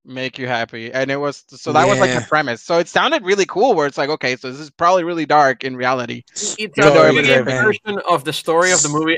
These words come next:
Speaker 3: Equilibrium.
Speaker 2: Oh,
Speaker 3: Where you take
Speaker 2: okay.
Speaker 3: pills to make you happy, but
Speaker 2: But
Speaker 3: everybody's just
Speaker 2: Eric
Speaker 3: sad.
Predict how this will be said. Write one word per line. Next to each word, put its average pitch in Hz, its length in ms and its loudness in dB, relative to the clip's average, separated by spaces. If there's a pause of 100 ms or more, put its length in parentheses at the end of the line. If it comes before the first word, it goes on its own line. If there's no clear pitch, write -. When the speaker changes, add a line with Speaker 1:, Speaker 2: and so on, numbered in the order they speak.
Speaker 3:
Equilibrium. 135 680 -4 (800)
Speaker 2:
Oh, 147 880 2
Speaker 3:
Where 143 100 6
you 131 280 0
take 120 100 0
Speaker 2:
okay. 110 220 -8
Speaker 3:
pills 208 320 0 (100)
to 185 80 -6
make 151 340 -2
you 185 120 -4
happy, 185 400 -2
but 262 140 -8 (540)
Speaker 2:
But 190 140 4
Speaker 3:
everybody's 185 400 6
just - 120 6
Speaker 2:
Eric 208 220 2
Speaker 3:
sad. 175 160 4